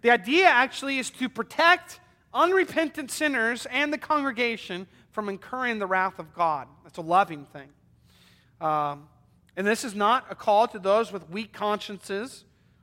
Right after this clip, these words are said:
or those who feel overwhelmed with guilt because of their sin. The supper is for them.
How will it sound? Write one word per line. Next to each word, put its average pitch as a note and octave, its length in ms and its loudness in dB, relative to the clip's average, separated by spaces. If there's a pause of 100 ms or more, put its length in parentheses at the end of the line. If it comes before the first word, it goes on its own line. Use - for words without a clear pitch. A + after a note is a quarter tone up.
or G3+ 100 0
those A3 240 2
who A#3 80 -8
feel B3 260 0
overwhelmed A3+ 600 2
with A3 160 -8
guilt A3+ 320 0
because A3 320 -2
of G3+ 60 -14
their G3+ 120 -2
sin. A3+ 360 -6 (240)
The G#3 80 -2
supper A#3+ 580 0
is G3+ 220 -4
for G#3+ 100 -2
them. G#3+ 500 -2